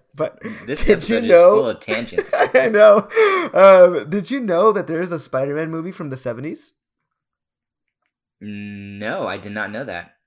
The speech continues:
Speaker 1: It's, uh, oh man, it is definitely worth a watch. It's on YouTube, I think. Um, and, like, it,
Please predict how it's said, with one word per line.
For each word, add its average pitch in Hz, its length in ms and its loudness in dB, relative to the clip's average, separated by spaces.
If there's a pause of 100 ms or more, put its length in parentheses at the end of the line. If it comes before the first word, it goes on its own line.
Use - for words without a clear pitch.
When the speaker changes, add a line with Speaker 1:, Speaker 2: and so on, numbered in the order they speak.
(180)
Speaker 1:
It's, 175 340 -4
uh, 175 720 2
oh 196 140 2
man, 143 420 -6
it 185 140 -4
is 180 200 -2
definitely 147 540 -6
worth 143 180 -10
a 117 40 -12
watch. 135 240 -2
It's 156 120 -6
on 185 180 -4
YouTube, 139 320 -10
I 185 60 -2
think. 220 320 -12 (360)
Um, 147 580 -2
and, 151 240 -6
like, 135 340 -6
it, 151 220 -6